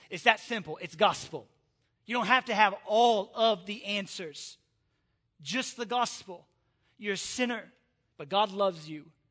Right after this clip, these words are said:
He died for you. He rose from the dead. Believe in him. Boom, gospel. Start sharing that immediately. That's the biblical picture of evangelism.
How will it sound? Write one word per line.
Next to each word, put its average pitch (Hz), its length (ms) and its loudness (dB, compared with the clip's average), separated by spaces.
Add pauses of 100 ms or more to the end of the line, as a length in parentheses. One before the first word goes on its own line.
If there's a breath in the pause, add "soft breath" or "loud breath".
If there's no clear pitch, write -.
(240)
He 160 120 -12
died 202 300 0
for 170 140 -14
you. 151 300 -14 (300)
He 151 120 -18
rose 208 280 -4
from 190 100 -14
the 185 80 -12
dead. 151 360 -10 (220 soft breath)
Believe 190 320 -10
in 196 100 -10
him. 151 340 -10 (220 soft breath)
Boom, 226 480 0 (180 loud breath)
gospel. 165 520 0 (280)
Start 165 220 -12
sharing 170 260 -10
that 160 120 -8
immediately. 143 480 -16 (1080)
That's 180 280 -2
the 170 100 -12
biblical 170 400 -8
picture 143 420 -16 (520)
of 160 100 -8
evangelism. 143 640 -12